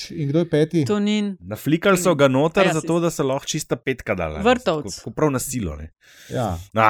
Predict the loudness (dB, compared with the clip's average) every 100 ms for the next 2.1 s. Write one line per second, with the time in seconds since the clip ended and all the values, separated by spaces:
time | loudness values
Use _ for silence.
0 | 2 _ -18 -4 -2 -2 -4 -8 -8 -8
1 | -6 -4 -4 -6 -8 -4 -2 -2 -4 -6
2 | -10